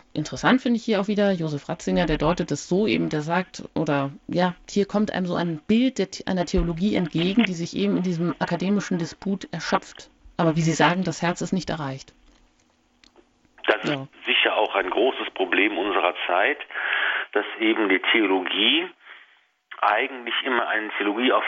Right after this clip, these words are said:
Speaker 2: Knien sein muss. Der Verstand reicht nicht aus, sondern es muss auch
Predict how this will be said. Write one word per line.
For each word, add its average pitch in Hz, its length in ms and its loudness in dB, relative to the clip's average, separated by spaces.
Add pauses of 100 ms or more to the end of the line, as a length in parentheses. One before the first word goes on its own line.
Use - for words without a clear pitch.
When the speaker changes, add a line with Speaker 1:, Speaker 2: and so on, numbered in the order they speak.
(140)
Speaker 2:
Knien 127 440 2
sein 80 260 2
muss. - 120 -12 (200)
Der - 80 -4
Verstand 110 540 2
reicht 107 360 -2
nicht 101 200 -2
aus, 101 360 2
sondern 107 300 2
es - 80 -10
muss 131 140 -2 (120)
auch 117 440 0